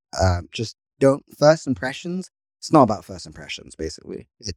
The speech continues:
just, just trust, trust uni for the first, first two or three weeks, and then, you know, get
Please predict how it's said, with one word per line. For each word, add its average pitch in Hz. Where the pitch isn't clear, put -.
just, 120
just -
trust, -
trust -
uni 104
for -
the 107
first, 113
first 131
two 151
or 127
three 127
weeks, 90
and 92
then, 107
you 101
know, 87
get 127